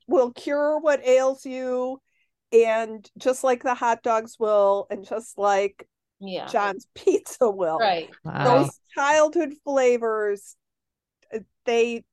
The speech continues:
Speaker 1: they touch something deep in our soul, I'm convinced.
Speaker 2: Yeah.
Speaker 1: So.
Speaker 3: So
Speaker 2: Well said.
Speaker 3: now, now that you're in the center of S-, Sarasota and, uh, Amish land, you'll take Yoder's chicken noodle soup,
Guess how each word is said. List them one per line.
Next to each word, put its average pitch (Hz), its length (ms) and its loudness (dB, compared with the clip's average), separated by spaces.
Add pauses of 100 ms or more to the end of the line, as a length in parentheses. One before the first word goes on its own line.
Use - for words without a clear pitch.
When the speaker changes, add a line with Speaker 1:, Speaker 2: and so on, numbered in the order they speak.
(120)
Speaker 1:
they 226 140 -2
touch - 400 -6
something 220 540 -6
deep 196 220 -6
in 190 120 -2
our 180 160 -2
soul, 170 520 -2
I'm 180 220 -6
convinced. 156 600 -12 (160)
Speaker 2:
Yeah. 185 80 -14
Speaker 1:
So. 170 280 -12 (440)
Speaker 3:
So - 220 -2
Speaker 2:
Well 202 200 6
said. - 60 -4
Speaker 3:
now, 214 240 2 (120)
now 202 320 0
that 208 120 -2
you're 185 240 -2
in 175 140 2
the 156 100 -2
center 165 560 -4
of 139 400 -6 (240)
S-, - 160 -14 (100)
Sarasota 156 960 0
and, 135 420 -6 (680)
uh, 135 420 -4 (240)
Amish 165 640 0 (100)
land, 135 760 -4
you'll 151 300 2
take 151 320 0
Yoder's 151 580 2
chicken 143 380 -6
noodle 127 460 -6 (240)
soup, - 400 -8